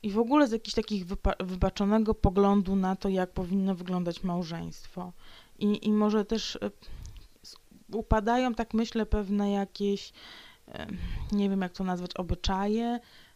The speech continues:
e, zwyczaje a propos właśnie tego, że nie mieszka się już bliżej swojej rodziny, nie ma się tego wsparcia i, i też widzę, że ten upadek do osób starszych. Poza tym ponoć to, jak facet będzie traktował,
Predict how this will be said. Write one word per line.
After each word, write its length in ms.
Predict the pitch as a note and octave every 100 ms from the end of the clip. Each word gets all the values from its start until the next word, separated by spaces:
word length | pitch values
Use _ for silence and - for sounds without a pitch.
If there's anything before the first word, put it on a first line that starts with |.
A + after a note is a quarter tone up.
| -
e, 300 | G#3 G3+ G3 F#3+ F#3+ F#3+ F#3 F#3 F#3 G3
zwyczaje 1000 | F3 F3 A3 - B3 A#3+ A#3 A3+ A3 G#3 _ _ _ _
a 100 | G3
propos 480 | - G3+ F#3+ G3+ F3+
właśnie 480 | F#3 F3+ - F#3+ F3
tego, 360 | F#3 F3+ F#3
że 260 | E3+ F3 F3
nie 120 | F#3
mieszka 300 | F#3 - -
się 140 | -
już 120 | F#3 E3+
bliżej 300 | F3+ F3+ F#3
swojej 340 | - F#3 F3+
rodziny, 520 | E3+ D#3+ F#3 G3 F#3+ - - - -
nie 120 | G3
ma 120 | F#3+
się 120 | F#3
tego 240 | G3 F3+ F3
wsparcia 1000 | - - - F#3 G3 - - F#3+ F3+ F3+ - - - - - - - - -
i, 280 | G3 G3
i 40 | G#3
też 220 | G#3 F3+
widzę, 280 | G3 F#3+ F#3
że 140 | F3
ten 220 | - F#3+ F#3+
upadek 500 | G3 G3+ F#3+ F3+ F3
do 160 | E3+
osób 240 | - - F#3+
starszych. 360 | - E3+ - -
Poza 280 | B3 A#3
tym 180 | F#3+ F#3+
ponoć 480 | - A3 F3+ D#3+ - - - - - - - _ _ - -
to, 80 | A3+
jak 200 | A#3 A3
facet 280 | G#3 A3 G3
będzie 160 | F#3+
traktował, 480 | F#3 E3+ - G3 F#3